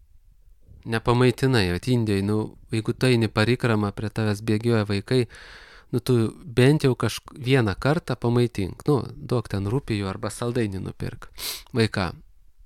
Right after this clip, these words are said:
Visų neišmaitins, nes ten te-, tiek jų, bet kažką, arba koks senas žmogus prašo išmaldos, nupirk maisto. Arba paaukok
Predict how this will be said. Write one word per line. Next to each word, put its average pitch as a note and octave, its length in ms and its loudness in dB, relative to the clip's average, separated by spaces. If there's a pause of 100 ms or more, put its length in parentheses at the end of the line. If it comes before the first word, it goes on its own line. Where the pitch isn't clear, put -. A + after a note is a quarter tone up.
(1120)
Visų C3+ 320 2
neišmaitins, D#3 800 2
nes G2+ 160 -4
ten B2 160 0
te-, A2 240 -2
tiek - 320 -2
jų, G2+ 160 -4
bet G2+ 240 -4
kažką, D3 460 -2
arba G2+ 180 -2
koks - 240 -8
senas A2+ 300 0
žmogus A2 340 -8
prašo B2+ 380 -4
išmaldos, G#2+ 420 -6
nupirk C#3+ 400 -2
maisto. G2+ 400 -4 (640)
Arba G#2+ 240 0
paaukok B2 400 2